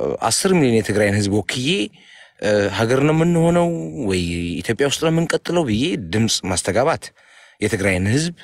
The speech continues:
ትግል ንቀት ነው የሚያሳየው። ለእኔ፣ ለእኔ ነው የምልህ፣ እኔ ራሴን ወክዬ ነው የማወራው። ስለዚህ የሀገር መሆንና የኢትዮጵያ ውስጥ የመቀጠል ሁኔታ የትግራይ ህዝብ ፍላጎት ነው።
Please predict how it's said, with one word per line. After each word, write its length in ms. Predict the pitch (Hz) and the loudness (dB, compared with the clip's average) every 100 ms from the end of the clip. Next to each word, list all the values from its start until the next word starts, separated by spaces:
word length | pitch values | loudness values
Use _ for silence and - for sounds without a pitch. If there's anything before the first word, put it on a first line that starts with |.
| - | -12
ትግል 340 | - 101 131 185 196 _ _ - | -6 0 0 -2 -10 _ _ -4
ንቀት 380 | 117 135 143 110 | 0 0 0 -2
ነው 100 | 95 | -2
የሚያሳየው። 480 | 76 76 - 76 - - | -4 -4 -4 -6 -10 -6
ለእኔ፣ 200 | 101 120 95 - - | 0 2 0 -4 -2
ለእኔ 160 | 123 147 | 2 2
ነው 120 | 101 | 2
የምልህ፣ 240 | 80 76 | -4 -2
እኔ 100 | 104 110 101 | 0 2 2
ራሴን 280 | 95 98 110 | 0 0 -2
ወክዬ 220 | - 113 | 0 -2
ነው 100 | 85 | -2
የማወራው። 300 | 78 71 - _ - - - - | -6 -10 -12 _ -20 -20 -20 -18
ስለዚህ 340 | - 151 160 202 - - - - - | -2 0 0 -4 -6 -20 -20 -14 -2
የሀገር 380 | 127 151 160 170 | 0 2 0 2
መሆንና 520 | 156 147 151 135 123 127 123 | 2 4 4 4 2 2 2
የኢትዮጵያ 840 | 107 104 92 - 117 123 151 - | 2 2 0 -2 -4 -2 -4 -2
ውስጥ 160 | 127 - | -2 0
የመቀጠል 480 | 117 113 113 - 110 | 0 0 -2 -2 0
ሁኔታ 280 | 120 147 226 294 _ _ _ _ 165 | 2 2 0 -6 _ _ _ _ -4
የትግራይ 300 | 175 151 120 | 0 0 0
ህዝብ 140 | 90 | -2
ፍላጎት 400 | - 85 73 73 | -4 -4 -4 -10
ነው። 100 | - | -16